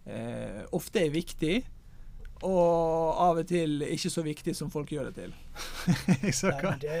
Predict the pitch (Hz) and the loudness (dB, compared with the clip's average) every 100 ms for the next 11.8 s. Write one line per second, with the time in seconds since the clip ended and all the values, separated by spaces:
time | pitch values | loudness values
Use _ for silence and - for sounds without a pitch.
0 | 147 131 156 165 147 143 143 - 139 131 | -4 -4 -4 -2 -2 -2 -4 -6 -8 -8
1 | 123 127 135 123 143 117 - - 123 139 | -10 -6 -6 -4 -6 -6 -10 -6 -4 -2
2 | 131 - 120 113 107 - - 120 120 113 | -4 -4 -2 -2 -4 -4 -4 -4 -6 -8
3 | 110 98 107 104 - 117 113 156 113 - | -12 -14 -14 -16 -14 -12 -8 -8 -8 -16
4 | - 139 131 - - 131 135 143 147 143 | -14 -10 -10 -12 -8 -6 -6 -8 -6 -6
5 | 135 131 127 - - 165 147 - 160 170 | -6 -10 -14 -16 -10 -6 -4 -2 -2 0
6 | 160 143 135 113 - - 143 135 123 - | 0 0 -2 -6 -10 -8 -4 -4 -4 -6
7 | 113 107 107 127 - - 123 113 107 - | -10 -12 -8 -6 -6 -8 -12 -12 -12 -14
8 | - 160 143 135 135 120 113 - 117 113 | -8 -2 0 -2 -4 -6 -8 -8 -8 -8
9 | 104 104 127 110 107 - 107 - 147 113 | -8 -8 -8 -8 -12 -14 -12 -6 -6 -6
10 | 107 - - - - 196 - 139 135 131 | -14 -20 -16 -12 -10 -12 -12 -10 -8 -8
11 | - 151 139 - - 185 131 | -8 -4 -4 -4 -4 -4 -6